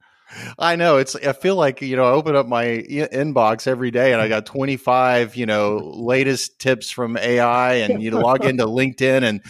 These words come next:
Speaker 1: you know, man, I'll tell you, when I log into LinkedIn, there's, like, half of the posts that I see are some carousel on some new prompt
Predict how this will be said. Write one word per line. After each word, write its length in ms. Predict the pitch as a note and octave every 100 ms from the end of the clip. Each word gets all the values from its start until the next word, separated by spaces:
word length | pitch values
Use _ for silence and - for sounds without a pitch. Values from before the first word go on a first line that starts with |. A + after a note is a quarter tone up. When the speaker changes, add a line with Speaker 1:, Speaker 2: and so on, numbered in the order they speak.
| - -
Speaker 1:
you 100 | C#3+
know, 260 | C3+ A#2+ -
man, 300 | A#2+ D3 D#3
I'll 100 | B2
tell 200 | C3+ D#3
you, 180 | C#3 A#2
when 160 | A2+ B2
I 140 | E3+
log 280 | D3 B2 A#2
into 160 | A2
LinkedIn, 400 | G#2+ A2 A2 C#3
there's, 220 | A2+ G#2+ G#2+
like, 240 | G#2 - _ _ _ _
half 420 | - D3+ F3+ -
of 160 | C3 A2+
the 80 |
posts 380 | G#2+ - C#3 C3+
that 80 | A2+
I 100 | G2+
see 280 | G2+ - B2
are 100 | G#2+
some 260 | - B2+ B2+
carousel 640 | - B2 B2 - G#2+ G#2
on 160 | F#2+ G2
some 280 | - A#2
new 180 | A2+ A2
prompt 500 | G2+ - A2 A2+ -